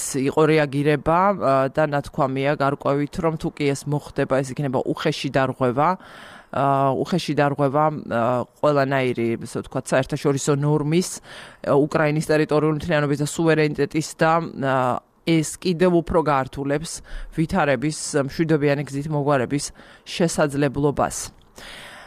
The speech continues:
ლაპარაკობს რადიო თავისუფლება და ვაგრძელებ გადაცემას. ვაგრძელებ, აა, პოლიტოლოგ ხათუნა ლაგაზიძესთან ერთად, აა, რომელიც, აა,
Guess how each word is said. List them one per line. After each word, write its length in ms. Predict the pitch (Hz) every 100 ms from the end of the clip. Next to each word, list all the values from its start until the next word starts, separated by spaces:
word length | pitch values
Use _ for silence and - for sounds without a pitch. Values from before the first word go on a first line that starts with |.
| -
ლაპარაკობს 520 | 208 226 226 196 -
რადიო 320 | 190 196 208
თავისუფლება 880 | 202 226 202 202 214 202 208 185 226
და 100 | 226
ვაგრძელებ 600 | 226 202 185 151 160 123
გადაცემას. 720 | - 156 170 160 196 175 226 233
ვაგრძელებ, 600 | 185 208 208 208 233 208 147
აა, 580 | 175 165 160 151 143 143
პოლიტოლოგ 460 | 190 190 196 196
ხათუნა 420 | - 214 214 208 175
ლაგაზიძესთან 840 | 156 147 139 135 127 120 151 117 -
ერთად, 640 | 147 143 - 175 185 - - _ - - - - -
აა, 340 | - 147 151 151 147 -
რომელიც, 1200 | 156 185 196 190 185 180 180 175 160 165 190 - - -
აა, 300 | 190 160 156